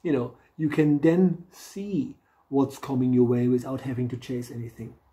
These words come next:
Okie dokie, that was Cancerian. Now we have, um, Leo and Virgo left. Here we go. Next star sign, therefore, is Leo.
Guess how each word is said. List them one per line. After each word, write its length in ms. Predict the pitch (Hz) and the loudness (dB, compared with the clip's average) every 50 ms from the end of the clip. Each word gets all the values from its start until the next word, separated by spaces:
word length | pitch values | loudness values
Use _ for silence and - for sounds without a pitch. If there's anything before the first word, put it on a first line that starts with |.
| _ _ _ _ | _ _ _ _
Okie 240 | - 127 123 139 143 | -6 -4 0 2 4
dokie, 360 | 170 202 214 - 247 220 214 - - - - | 4 4 4 2 -2 -4 -4 -8 -14 -10 -8
that 120 | 208 214 | -4 -2
was 160 | 240 233 220 | -2 -2 -2
Cancerian. 640 | - 254 240 - - 254 269 277 240 156 110 - - - _ _ _ _ _ _ _ _ _ _ _ _ _ _ _ _ _ _ _ - - | -2 -2 -2 2 2 2 4 4 4 2 0 -2 -8 -16 _ _ _ _ _ _ _ _ _ _ _ _ _ _ _ _ _ _ _ -14 -6
Now 260 | - 170 190 202 214 214 | 0 2 2 4 4 4
we 120 | 220 214 | 4 4
have, 640 | 180 175 190 185 175 180 175 170 - - - - - _ _ _ | 4 2 2 2 0 0 -2 -4 -8 -12 -18 -20 -20 _ _ _
um, 1200 | - 156 160 160 160 151 151 147 143 139 139 135 131 131 131 127 131 135 135 139 131 131 135 139 131 - - _ - | -10 -6 -4 -2 -2 0 0 2 2 2 2 2 0 -2 -4 -4 -2 -2 -4 -4 -4 -4 -4 -6 -6 -10 -16 _ -4
Leo 500 | 139 151 190 202 208 208 214 202 202 - | 0 0 4 6 6 8 8 6 6 4
and 240 | - 180 160 156 127 | 0 -2 -2 -2 -2
Virgo 600 | 113 120 139 151 151 147 151 147 143 139 135 123 | 0 4 4 6 6 6 6 6 6 4 4 0
left. 800 | 120 120 135 202 285 311 - - - _ _ - - - - - _ _ _ _ _ _ _ _ _ _ _ _ _ - | -2 -2 -2 0 -2 -2 -4 -8 -20 _ _ -20 -20 -20 -20 -20 _ _ _ _ _ _ _ _ _ _ _ _ _ -14
Here 100 | 165 147 | -10 -10
we 80 | - 131 | -10 -8
go. 540 | - - 196 247 277 285 294 302 294 - - _ - - - _ | -6 -4 -2 0 2 2 2 2 0 -4 -10 _ -20 -20 -18 _
Next 240 | - 160 175 175 - | -6 -4 -4 -4 -4
star 240 | - - 147 151 156 | -4 -2 0 0 0
sign, 220 | - - 175 165 | -2 -2 -4 -2
therefore, 360 | 131 123 117 113 - 160 165 147 | -2 -2 -4 -4 -4 -4 -4 -4
is 280 | 120 131 139 - - _ _ _ _ _ | -4 -4 -6 -6 -10 _ _ _ _ _
Leo. 1120 | - 117 113 110 117 175 247 277 240 170 131 113 98 95 78 76 - - - - - - | -10 -6 0 2 4 6 6 6 6 4 2 0 -4 -6 -8 -10 -12 -14 -14 -16 -18 -18